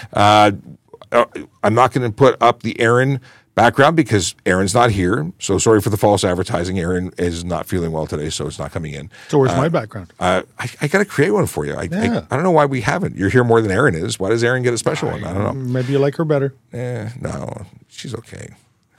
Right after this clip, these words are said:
Speaker 1: <laughs> Uh, <laughs> but, uh, you know, we, we, I, I try and mention it as much as possible, but if you go to A A T C dot traffic cop dot C A or ask a traffic cop dot, no, ask a traffic cop dot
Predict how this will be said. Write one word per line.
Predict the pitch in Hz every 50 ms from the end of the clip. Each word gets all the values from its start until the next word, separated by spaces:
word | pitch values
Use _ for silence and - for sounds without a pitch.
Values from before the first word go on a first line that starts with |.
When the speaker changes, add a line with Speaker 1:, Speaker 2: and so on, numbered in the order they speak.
| _ - -
Speaker 1:
<laughs> | 160 - - 190 - - - 196 - - - 185 - 1077 - - 156 - - - - - _ - - 160 131 123 131 220 240 -
Uh, | - 117 117 123 127 127 123 127 127 131 135 135 139 143 - - - - -
<laughs> | 175 156 123 104
but, | 156 160 147 107 127
uh, | 143 143 143 135 -
you | 147 170
know, | 185 190 180
we, | 165 160 151 135 - -
we, | 139 139 127 -
I, | 131 120 - - - - 165 -
I | - -
try | - - 135 135
and | 135 135 127 117 - - - - - -
mention | 104 117 127 135 - - - 131
it | 127 110 -
as | - 95 85
much | 104 101 - 110
as | 104
possible, | - 117 127 120 - - 143
but | 139 117 92
if | 80 -
you | 123
go | 131 135
to | 123 120 - - -
A | 117 127 113 98 120
A | 117
T | 113 - 120 113
C | - - 135 165 196 208 - - - _ _ _ _ _
dot | - 127 131 151 151 -
traffic | - 139 131 135 139 123
cop | 143 135 135
dot | - 131 131 -
C | - - 127 139 139
A | 143
or | 117 87
ask | 92 104 110 -
a | 120
traffic | 104 - 117 113 120 -
cop | 110 113 113
dot, | - 113 113 113 - - - _ _ _ _ _ _ _ _ _ _ _ _ -
no, | 113 92 67 - _ _ _ _ -
ask | 110 120 120 - -
a | 110
traffic | - 123 113 104 - 92
cop | - 117 113 110 - _
dot | - 98 117 143 - -